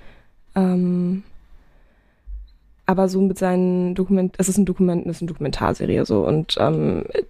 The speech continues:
die meandert aber so ein bisschen rum zwischen so Kunstfilm und Dokumentar. Es ist sehr viel Found Footage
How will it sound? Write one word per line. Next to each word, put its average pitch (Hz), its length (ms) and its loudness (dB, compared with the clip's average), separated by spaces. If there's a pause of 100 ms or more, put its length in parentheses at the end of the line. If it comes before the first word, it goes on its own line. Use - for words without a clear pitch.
(340)
die 190 100 2
meandert 170 420 0
aber 170 120 2
so 170 80 0
ein 165 40 2
bisschen 160 180 0
rum 202 640 2 (1000)
zwischen 190 360 2
so 175 100 -2
Kunstfilm 156 760 0
und 165 180 0 (220)
Dokumentar. 147 760 0
Es 165 120 -2
ist 160 100 -2
sehr 170 140 4
viel 180 140 0
Found 170 300 0
Footage - 560 0